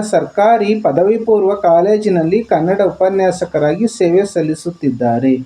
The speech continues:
ಕೇಂದ್ರ ಸಾಹಿತ್ಯ ಅಕಾಡೆಮಿಯಲ್ಲಿ ಪ್ರಾದೇಶಿಕ ಭಾಷಾ ಸಲಹಾ ಸಮಿತಿಯ ಸದಸ್ಯರಾಗಿ, ಅನ್ವೇಷಣೆ ಸಾಹಿತ್ಯ ಪತ್ರಿಕೆಯ ಗೌರವ ಸಂಪಾದಕರಾಗಿಯೂ ಕೆಲಸ ಮಾಡುತ್ತಿದ್ದಾರೆ. ಲೇಖಕಿಯ ಕವಯತ್ರಿಯ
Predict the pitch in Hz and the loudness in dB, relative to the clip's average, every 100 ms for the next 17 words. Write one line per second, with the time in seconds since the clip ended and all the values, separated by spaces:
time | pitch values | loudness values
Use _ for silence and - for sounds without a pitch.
0 | - _ _ _ - 208 226 220 220 190 | -10 _ _ _ -2 0 2 0 2 2
1 | 175 226 214 214 175 196 202 202 185 165 | 2 0 0 0 2 0 2 0 0 0
2 | 147 147 180 220 220 165 160 185 196 196 | 2 2 2 2 2 2 2 4 2 0
3 | 202 156 135 143 160 208 196 - 151 160 | -4 -4 0 -2 0 0 0 0 0 2
4 | 180 190 190 175 160 160 160 147 147 147 | 2 0 -2 -2 -2 -2 -2 -2 0 -2
5 | 151 135 135 139 190 196 - - - 156 | -2 0 0 -2 -4 -6 -16 -16 -4 0
6 | 185 208 226 226 226 196 180 170 165 208 | 2 2 0 0 0 0 0 0 0 0
7 | - 214 214 180 170 160 - 151 156 185 | -2 0 0 -2 -4 -6 -2 0 2 2
8 | 214 - _ - 139 185 196 190 175 165 | 0 -6 _ -2 2 4 4 2 2 0
9 | 147 147 196 202 196 196 165 160 165 220 | -2 0 2 2 0 2 2 0 0 0
10 | 233 175 165 220 214 175 147 151 - 139 | 0 0 0 0 2 0 0 -4 -2 -2
11 | 131 131 131 143 160 151 123 - - 254 | 0 2 2 2 2 0 -2 -6 -16 -18
12 | - 226 196 165 151 202 220 - - 180 | -6 0 2 2 2 0 -4 -10 -2 2
13 | 208 220 220 196 165 | 4 2 0 0 2